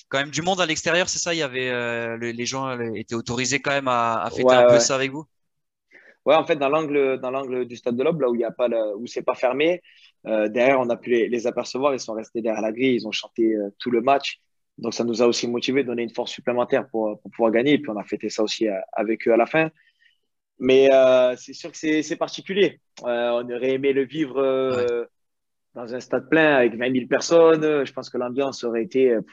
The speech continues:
Speaker 2: encore bien plus folle. Euh, malheureusement, voilà, euh, la crise fait que, la crise sanitaire fait que on est obligé de, de vivre avec ça, mais, euh, mais on a quand même de la chance de pouvoir, euh,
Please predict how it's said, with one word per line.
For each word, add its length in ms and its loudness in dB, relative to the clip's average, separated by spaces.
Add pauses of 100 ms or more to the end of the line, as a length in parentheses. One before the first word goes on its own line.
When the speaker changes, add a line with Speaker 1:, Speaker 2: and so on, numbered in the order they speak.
(500)
Speaker 2:
encore 300 -4
bien 180 2
plus 120 -2
folle. 380 4 (500)
Euh, 440 6
malheureusement, 600 -4
voilà, 400 -2
euh, 640 -14
la 120 -10
crise 300 -6 (220)
fait 140 2
que, 340 2
la 100 0
crise 200 -16
sanitaire 340 -2
fait 120 -2
que 280 0 (580)
on 80 0
est 40 6
obligé 300 4
de, 240 8
de 140 0
vivre 260 -2
avec 160 2
ça, 300 0
mais, 280 -6
euh, 500 -6 (120)
mais 100 -2
on 120 2
a 100 2 (180)
quand 80 2
même 160 0
de 80 0
la 120 2
chance 260 -2
de 80 -2
pouvoir, 420 0
euh, 280 0